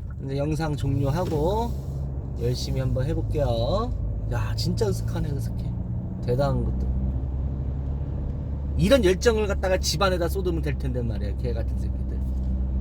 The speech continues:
아무튼 다시 가고 있습니다.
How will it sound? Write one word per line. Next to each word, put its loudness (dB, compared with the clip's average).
아무튼 2
다시 0
가고 0
있습니다. 0